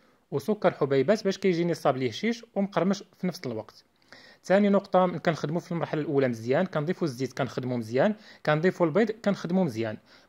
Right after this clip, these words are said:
وفي التالي كنضيفوا هكا، آه، كنسموا باش ما بغينا، عاد كنضيفوا الدقيق في الاخير باطراف الاصابع، ما كندلكوش نهائيا العجين ديالنا ابدا، كنخليوه كيرتاح على الاقل واحد الساعه هكا د المكانه في الثلاجه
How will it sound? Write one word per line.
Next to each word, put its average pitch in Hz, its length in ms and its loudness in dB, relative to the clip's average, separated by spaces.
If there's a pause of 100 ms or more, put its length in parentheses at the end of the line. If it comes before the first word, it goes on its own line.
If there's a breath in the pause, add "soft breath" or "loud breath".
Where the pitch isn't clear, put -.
وفي 139 100 -10
التالي 185 340 4
كنضيفوا 160 540 0
هكا، 156 340 -2
آه، 135 240 2
كنسموا 190 420 -2
باش 147 200 -2
ما 131 140 0
بغينا، 123 280 0
عاد 156 260 -2
كنضيفوا 147 380 -2
الدقيق 180 320 -4
في - 80 -12
الاخير 175 480 -2 (400 soft breath)
باطراف 180 320 0
الاصابع، 160 420 0
ما 139 180 -2
كندلكوش 160 640 -4
نهائيا 151 560 0
العجين 135 380 0
ديالنا 127 440 -2 (280)
ابدا، 120 400 0 (400 loud breath)
كنخليوه 165 440 2
كيرتاح 143 420 0
على 165 100 2
الاقل 151 300 -2
واحد 139 200 -2
الساعه 127 300 -2
هكا 117 200 -2
د 120 80 -4
المكانه 123 460 0 (380 loud breath)
في - 100 -20
الثلاجه 139 560 2